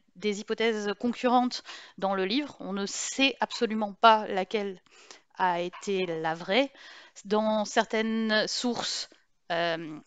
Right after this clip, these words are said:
Criston était fou amoureux de Rhaenyra.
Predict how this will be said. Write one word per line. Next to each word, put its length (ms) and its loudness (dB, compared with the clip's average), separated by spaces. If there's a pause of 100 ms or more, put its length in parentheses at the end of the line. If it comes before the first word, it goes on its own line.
Criston 420 -2
était 220 -4
fou 280 -6
amoureux 440 -4
de 140 -8
Rhaenyra. 800 0